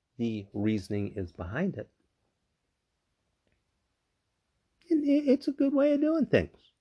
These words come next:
Won't always work, just like tr-, baseball trades won't always work. But the idea behind the massive trade of Cubs players,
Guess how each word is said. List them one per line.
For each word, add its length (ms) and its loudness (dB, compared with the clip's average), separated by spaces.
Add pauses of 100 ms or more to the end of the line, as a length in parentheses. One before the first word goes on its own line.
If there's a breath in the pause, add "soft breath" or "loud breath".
(1160)
Won't 240 4
always 380 -2
work, 320 0
just 160 -6
like 180 2
tr-, 100 -6
baseball 500 0
trades 380 -8
won't 180 -16
always 340 -20 (180)
work. 100 -20 (3500 soft breath)
But 180 6
the 140 8
idea 760 6 (220)
behind 840 0 (340)
the 220 -4
massive 1000 -2
trade 560 0 (100)
of 240 -6
Cubs 320 -2
players, 580 -12